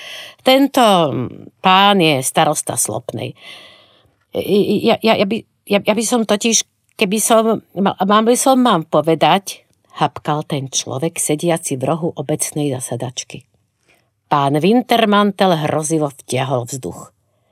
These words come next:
Ten človek okamžite zmlkol a sklopil zrak k svojim čiernym tesilovým nohaviciam.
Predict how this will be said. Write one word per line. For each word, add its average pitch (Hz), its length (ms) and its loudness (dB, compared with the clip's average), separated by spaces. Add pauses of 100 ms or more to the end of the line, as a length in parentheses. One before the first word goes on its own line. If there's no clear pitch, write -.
(300)
Ten 120 240 -6
človek 214 720 -2
okamžite 170 720 -4
zmlkol - 720 -10 (480)
a 156 80 -2
sklopil 208 720 0
zrak 151 480 -6
k - 60 -6
svojim 151 420 -2
čiernym 185 640 0
tesilovým 147 640 -2
nohaviciam. - 800 -6